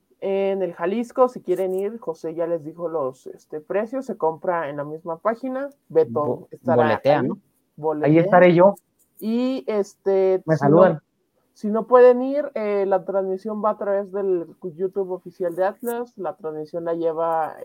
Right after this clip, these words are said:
Speaker 1: Javier Beas, eh, Mafer Alonso y Arturo Santillanes.
Speaker 3: Freddy, amigo, este...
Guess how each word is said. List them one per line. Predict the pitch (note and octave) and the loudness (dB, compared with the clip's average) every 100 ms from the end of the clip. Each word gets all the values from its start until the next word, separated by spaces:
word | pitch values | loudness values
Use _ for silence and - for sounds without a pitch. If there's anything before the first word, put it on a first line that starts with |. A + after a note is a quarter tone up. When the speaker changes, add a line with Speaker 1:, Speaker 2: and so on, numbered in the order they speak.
| F#3+ | -12
Speaker 1:
Javier | D#3+ D3+ D3+ E3 | -10 -6 -6 -4
Beas, | A#3+ C4+ C4+ C4+ _ - | -2 0 -2 -4 _ -16
eh, | D#3+ D#3 | -14 -10
Mafer | E3+ F3 F#3 F3 | -8 -6 -4 -4
Alonso | E3 G#3 A3+ - A#3+ - | -2 -4 -6 -6 -6 -6
y | A#3 - | -12 -6
Arturo | F#3 - F3+ F#3 | -6 -2 -4 -4
Santillanes. | F#3+ D#3+ C#3 C3+ A#2 _ _ _ _ _ _ _ _ _ _ _ _ _ _ _ _ _ _ _ _ _ _ _ _ _ _ _ _ _ _ | -6 -12 -12 -14 -14 _ _ _ _ _ _ _ _ _ _ _ _ _ _ _ _ _ _ _ _ _ _ _ _ _ _ _ _ _ _
Speaker 3:
Freddy, | A3 A3+ A3+ A3 - | 6 8 8 4 -2
amigo, | F3+ G3 G#3+ G3+ G3+ _ | 4 6 8 6 2 _
este... | D3+ - _ - D#3 D3+ D3+ D3+ - | -10 -10 _ 2 6 8 6 4 -2